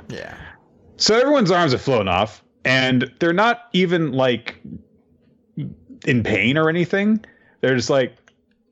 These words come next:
Speaker 2: "My arms are gone." <laughs>
Speaker 1: I kinda feel like I needed those.
Speaker 2: So what was his face? The, um, tra, tra, tra, tra,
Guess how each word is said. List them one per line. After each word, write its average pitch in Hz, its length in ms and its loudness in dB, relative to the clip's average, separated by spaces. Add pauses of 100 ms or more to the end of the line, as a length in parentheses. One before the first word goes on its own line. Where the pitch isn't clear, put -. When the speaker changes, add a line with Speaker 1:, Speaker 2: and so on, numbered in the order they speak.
(140)
Speaker 2:
"My 165 160 4
arms 226 360 4
are 156 40 2
gone." 131 400 2
<laughs> - 880 -2
Speaker 1:
I 123 100 0
kinda 147 320 -2
feel 156 140 0
like 170 180 0
I 196 100 2
needed 180 280 -2
those. 120 480 -4 (920)
Speaker 2:
So 165 200 0
what 175 160 2
was 151 160 0
his 104 200 0
face? 85 520 -2
The, 113 300 2
um, 101 540 2 (380)
tra, 123 580 0
tra, 117 640 2
tra, 104 580 0 (580)
tra, 90 460 0